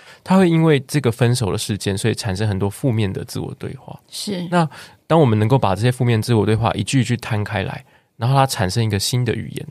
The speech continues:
Speaker 1: 他告诉自己一些新的东西。比方说，“烂的是他，不是我。”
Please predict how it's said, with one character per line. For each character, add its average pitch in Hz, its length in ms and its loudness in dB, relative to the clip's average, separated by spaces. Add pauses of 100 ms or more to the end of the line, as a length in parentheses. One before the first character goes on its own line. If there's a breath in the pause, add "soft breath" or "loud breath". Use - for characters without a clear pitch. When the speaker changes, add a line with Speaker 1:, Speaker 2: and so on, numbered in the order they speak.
Speaker 1:
他 - 100 -6
告 151 160 4
诉 135 140 2
自 113 100 -4
己 101 100 -2
一 95 40 -2
些 107 120 0
新 107 220 0
的 107 100 -4
东 - 240 -10
西。 - 220 -14
比 113 60 -8
方 135 180 2
说 135 300 2 (380 soft breath)
，“烂 160 180 2
的 101 80 0
是 113 120 -2
他， 98 220 -4
不 - 80 -8
是 - 160 -6
我。” - 180 -10